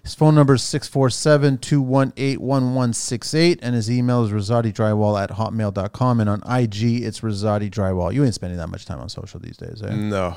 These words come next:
Speaker 2: no, I try
Speaker 1: No.
Speaker 2: not to, yeah.
Speaker 1: You know what? You're not the only one. I've, I've toned down lots of people. I was actually talking to Jason recently. He listens too, and, and he was like, "Listen, man, I'm just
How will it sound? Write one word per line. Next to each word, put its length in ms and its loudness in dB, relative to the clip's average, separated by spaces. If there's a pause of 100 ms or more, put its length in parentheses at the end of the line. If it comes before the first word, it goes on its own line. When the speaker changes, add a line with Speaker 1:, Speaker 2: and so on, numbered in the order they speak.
(200)
Speaker 2:
no, 180 -4
I 100 2
try 220 -2
Speaker 1:
No. 120 -6
Speaker 2:
not 120 -8
to, 220 -10
yeah. 300 -8
Speaker 1:
You 80 4
know 120 10
what? 400 10 (360)
You're 200 4
not 360 2
the 120 2
only 200 4
one. 280 -2
I've, 260 0
I've 200 0
toned 300 0
down 320 0
lots 280 0
of 100 -6
people. 580 -2
I 60 -6
was 100 -4
actually 280 -4
talking 280 -2
to 60 -4
Jason 460 -4
recently. 360 0
He 140 2
listens 380 -2
too, 280 -2
and, 140 -4
and 180 -6
he 140 -6
was 160 -6
like, 180 -4
"Listen, 300 -8
man, 220 -6
I'm 100 -6
just 260 -10